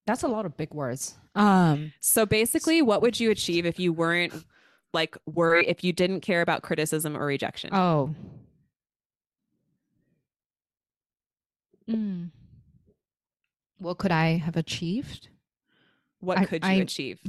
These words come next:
Speaker 1: what could I achieve?
Speaker 2: And it could
Speaker 1: Anything.
Speaker 2: be anything.
Speaker 1: A-, anything.
Speaker 2: Anything. Is that your answer? I love that.
Speaker 1: Yeah. I mean, uh, uh,
Speaker 2: I love that.
Speaker 1: I, I'm not, a lot of things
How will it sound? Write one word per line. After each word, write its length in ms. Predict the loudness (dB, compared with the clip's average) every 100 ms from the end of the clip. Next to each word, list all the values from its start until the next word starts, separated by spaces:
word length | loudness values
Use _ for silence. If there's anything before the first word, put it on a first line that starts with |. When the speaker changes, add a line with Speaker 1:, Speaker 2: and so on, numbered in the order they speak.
| -8
Speaker 1:
what 200 | -6 -6
could 320 | -2 -2 0
I 140 | 0
achieve? 360 | -2 -4 -8 -4
Speaker 2:
And 80 | -4
it 60 | 0
could 100 | 2
Speaker 1:
Anything. 200 | 2 2
Speaker 2:
be 40 | 2
anything. 540 | 2 2 -2 -8 -10 _ _ _ _ _ _ _ _ _ _ _ _ _ -4
Speaker 1:
A-, 160 | -2
anything. 560 | 0 0 -2 -6 -10 -12 -8 0
Speaker 2:
Anything. 680 | 2 4 2 2 2 0 0
Is 120 | 0
that 100 | 2
your 120 | 2
answer? 220 | 2 0 -2
I 140 | -4 -2
love 220 | -2 -2 -4
that. 220 | -6 0
Speaker 1:
Yeah. 300 | 2 2 0 -6 _ _ _
I 80 | 2
mean, 140 | 2
uh, 140 | 2 -2
uh, 80 | -2 -6 -12 _ _ _ _ _ -8
Speaker 2:
I 80 | -4
love 240 | -4 -6
that. 140 | -4 -2
Speaker 1:
I, 140 | -2 -6 _ _ -4 0
I'm 140 | 2
not, 340 | 2 2 0 -4 -20 _ _ _ _ _ _
a 60 | -2
lot 200 | 0 0
of 120 | -2
things 520 | -4 -4 -4 -10 -18